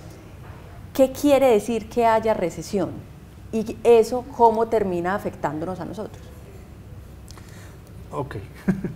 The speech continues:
Speaker 2: <laughs> Entonces, pedagógicamente,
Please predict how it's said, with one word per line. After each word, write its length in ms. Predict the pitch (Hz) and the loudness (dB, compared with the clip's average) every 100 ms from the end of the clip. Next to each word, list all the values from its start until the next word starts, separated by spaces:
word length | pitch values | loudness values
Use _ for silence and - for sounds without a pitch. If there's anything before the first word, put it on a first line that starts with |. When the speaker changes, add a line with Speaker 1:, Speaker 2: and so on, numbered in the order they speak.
| - - - - - | -12 -16 -16 -16 -6
Speaker 2:
<laughs> 80 | 196 254 - 247 170 180 294 - 285 - - - | -2 -2 2 2 4 2 0 0 -4 -4 -14 -2
Entonces, 500 | 151 135 - - - - - - - - - - - - - - - | 0 0 -2 -10 -14 -18 -20 -20 -18 -18 -20 -20 -20 -18 -18 -2 6
pedagógicamente, 920 | 151 151 165 180 180 143 123 - | 8 10 8 6 4 2 -2 -6